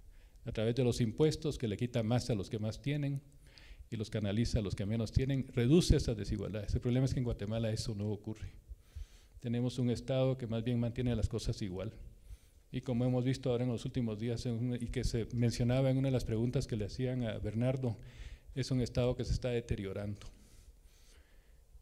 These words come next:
Todo esto conduce, el tercer grupo ahí de, de factores, a que tengamos en Guatemala un subempleo.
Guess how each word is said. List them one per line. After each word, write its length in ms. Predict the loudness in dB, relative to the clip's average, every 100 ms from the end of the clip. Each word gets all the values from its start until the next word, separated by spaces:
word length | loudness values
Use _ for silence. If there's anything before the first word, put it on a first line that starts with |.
| -18 2
Todo 300 | 4 8 8
esto 320 | 6 4 4
conduce, 840 | 4 4 4 4 2 2 0 -4 -10 -16 -14
el 140 | -14
tercer 420 | -10 -4 0 2
grupo 280 | 2 2 4
ahí 160 | 4 6
de, 440 | 4 2 -2 -8
de 140 | -8 -4
factores, 760 | -4 0 2 2 0 -4 -12 -14 -18 -18 -20 -20 -8
a 120 | -6
que 120 | -4
tengamos 640 | -4 -4 0 0 0 0
en 100 | 0
Guatemala 720 | 0 0 0 2 4 2 0
un 180 | 0 -2
subempleo. 1040 | 0 2 4 4 0 0 4 4 4 2